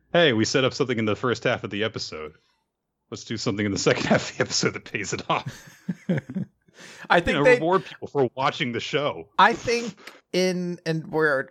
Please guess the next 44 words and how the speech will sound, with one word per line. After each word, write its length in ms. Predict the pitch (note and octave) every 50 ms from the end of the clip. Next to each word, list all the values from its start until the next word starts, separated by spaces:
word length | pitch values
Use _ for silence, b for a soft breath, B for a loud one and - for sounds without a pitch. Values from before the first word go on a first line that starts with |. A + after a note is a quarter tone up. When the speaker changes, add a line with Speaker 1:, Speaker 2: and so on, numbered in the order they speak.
| -
Speaker 2:
on 180 | - D3+ C#3+ C3+
such 240 | - E3+ D3+ - -
a 80 | C#3
random 380 | B2 F#2+ C#3 C#3 C3+ B2+ C3 A#2
tangent 420 | - D3 C3+ C3 B2 B2 B2+ -
at 140 | - - G#3
this 180 | - B2 B2 -
point, 260 | - - C3 A#2+ A2
Speaker 1:
It 40 | -
Speaker 2:
but 60 | C3
Speaker 1:
doesn't 160 | B2 A#2+ -
Speaker 2:
it's 60 | -
Speaker 1:
matter. 200 | D#3+ C#3+ C3 B2
Speaker 2:
fine. 0 |
Speaker 1:
Go 80 | - -
ahead. 500 | - - - _ - D3+ D#3+ E3+ F3+ F#3+
Speaker 2:
I, 40 | -
Speaker 1:
Go 60 | -
Speaker 2:
I 80 | - E3
Speaker 1:
on. 60 | F3+
Speaker 2:
like 240 | F#3 F#3 F#3 F3+ -
to 80 | - F3
believe 520 | D3+ D#3 C#3 D3 D3 C#3+ C#3 C3+ B2 C#3
that 300 | C#3 C#3 B2+ B2+ - - _
it, 220 | - C3+ B2 - -
like, 280 | B2+ A#2+ A2+ - -
the 120 | - C3+ A#2+
higher 400 | - - C#3+ C3+ C3+ C3+ B2+ B2
ups 200 | A#2+ - - - -
at 140 | A2+ A2+ -
W 200 | B2+ A#2+ A#2 A#2+
W 300 | A2+ B2 A#2 F#2+ A#2 A#2
E 80 | A#2+ A#2+
don't 160 | - D#3+ F3+
actually 260 | F#3+ F3+ - - D3+ B2+
believe 220 | C#3 C3 B2+ A#2+ -
people 320 | C#3 C3+ - - A#2 G#2+
watch 420 | G#2 G2 A2+ A2 A2 - - -
Raw. 260 | - A#2 A2 G#2+ G2+ G2+
They 140 | F2+ B2
believe 320 | A#2+ - D3+ E3+ E3+ - -
pod 400 | - - D3+ C#3 C#3+ D3 - _
people 400 | - D3+ B2+ - - C3+ A#2 -
are 220 | - B2 A#2 -